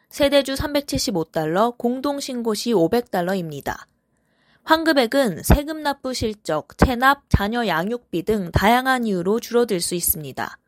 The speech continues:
현재 세무부는 전체 환급의 약 구십 퍼센트에 해당하는 삼백만 건, 총 십억 달러 이상을 처리했습니다.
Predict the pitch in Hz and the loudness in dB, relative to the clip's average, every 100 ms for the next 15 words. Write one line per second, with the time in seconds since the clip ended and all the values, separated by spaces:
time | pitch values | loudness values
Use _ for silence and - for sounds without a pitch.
0 | _ _ _ _ 302 302 294 294 285 320 | _ _ _ _ 2 2 4 4 6 4
1 | 302 285 240 214 262 277 - 226 247 294 | 4 -4 -2 -2 -4 -4 -4 -4 0 2
2 | 285 269 240 240 226 190 202 - 214 294 | 2 0 0 0 2 4 4 2 -4 -4
3 | - 277 277 262 247 247 226 202 196 170 | 0 0 2 0 2 0 0 0 0 0
4 | 185 233 285 302 302 254 185 165 143 120 | -2 0 -2 0 0 0 -2 -2 -4 -4
5 | - _ _ - 285 277 - 330 339 330 | -12 _ _ -4 -2 -2 0 4 4 4
6 | 294 269 247 190 165 160 180 240 - 302 | 0 2 2 2 0 0 -2 -4 -2 0
7 | 269 196 - 156 135 107 - | 0 0 -2 -4 -12 -14 -14